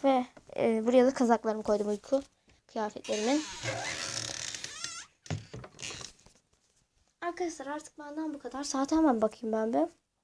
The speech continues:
Oo, saat on bir. On bire geliyor. Artık benden bu kadar dediğim gibi.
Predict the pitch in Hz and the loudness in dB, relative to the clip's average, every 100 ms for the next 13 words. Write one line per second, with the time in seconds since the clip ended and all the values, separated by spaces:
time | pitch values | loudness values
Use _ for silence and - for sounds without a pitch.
0 | _ _ _ _ _ _ _ _ _ _ | _ _ _ _ _ _ _ _ _ _
1 | _ _ _ _ _ _ _ _ _ _ | _ _ _ _ _ _ _ _ _ _
2 | _ _ _ - 233 220 202 185 - 247 | _ _ _ -14 -12 -10 -12 -12 -6 -2
3 | 311 311 - _ - 240 285 254 226 220 | -2 -6 -16 _ -12 -10 -10 -10 -6 -6
4 | 240 - - _ _ _ _ _ _ 220 | -6 -10 -20 _ _ _ _ _ _ -18
5 | 214 220 202 208 220 311 311 _ _ _ | -12 -10 -10 -8 -2 -2 -4 _ _ _
6 | _ - 277 277 - 294 294 285 277 262 | _ -16 -16 -16 -12 -10 -6 -6 -6 -6
7 | 233 226 226 226 233 311 | -6 -8 -6 -6 -6 -6